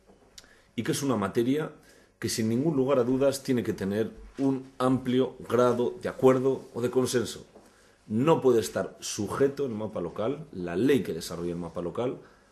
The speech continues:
a los avatares de la aritmética parlamentaria en función de cómo queden los distintos procesos electorales.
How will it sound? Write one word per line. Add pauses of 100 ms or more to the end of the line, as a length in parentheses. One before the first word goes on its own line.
(200)
a
los
avatares (440)
de
la
aritmética
parlamentaria (220)
en
función
de
cómo
queden (360)
los
distintos
procesos
electorales.